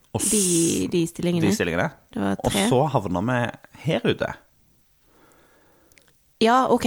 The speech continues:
Speaker 2: nå tok du, ja, ja, for første gang, ja.
Speaker 1: Ja, for første gang.
Speaker 2: <laughs>
Speaker 1: Fordi, det var jo det som var det virkelig store vendepunktet, tenker jeg.
Speaker 2: Mm.
Speaker 1: Ehm, for det, en ting var at vi merket liksom at det, det,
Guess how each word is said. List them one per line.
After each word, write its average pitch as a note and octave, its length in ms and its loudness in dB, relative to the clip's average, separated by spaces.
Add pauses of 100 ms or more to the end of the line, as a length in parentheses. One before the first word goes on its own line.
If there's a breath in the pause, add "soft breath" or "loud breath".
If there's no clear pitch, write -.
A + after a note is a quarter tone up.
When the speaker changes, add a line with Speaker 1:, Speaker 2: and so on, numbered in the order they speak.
Speaker 2:
nå A3 220 4
tok A#3 240 2
du, - 60 -4 (100)
ja, C4 160 6 (260)
ja, A#3 80 4
for A3+ 160 -8
første - 360 -2
gang, A3+ 220 4
ja. E3 120 2 (360)
Speaker 1:
Ja, D#3 200 4 (200)
for C#3+ 140 -2
første C#3 320 -4
gang. F#2+ 240 2 (160)
Speaker 2:
<laughs> - 160 2
Speaker 1:
Fordi, D#3 320 4 (480 loud breath)
det - 140 -4
var C#3 480 6
jo C3 80 6
det A#2 120 6
som D#3+ 120 0
var F3+ 80 2
det D#3 80 -4
virkelig C#3 420 -4
store A#2 320 2
vendepunktet, G#2+ 500 0
tenker E2+ 280 -4
jeg. - 80 -20 (180)
Speaker 2:
Mm. F#3 300 4 (420)
Speaker 1:
Ehm, A2+ 720 4 (440 loud breath)
for - 180 -6
det, C3 80 8 (100)
en D3 160 4
ting D#3 160 4
var C3 120 4
at B2+ 60 -2
vi B2 60 4 (160)
merket G#2+ 360 0
liksom G#2 200 0
at G2 80 -6
det, G2 120 4
det, F#2+ 120 -2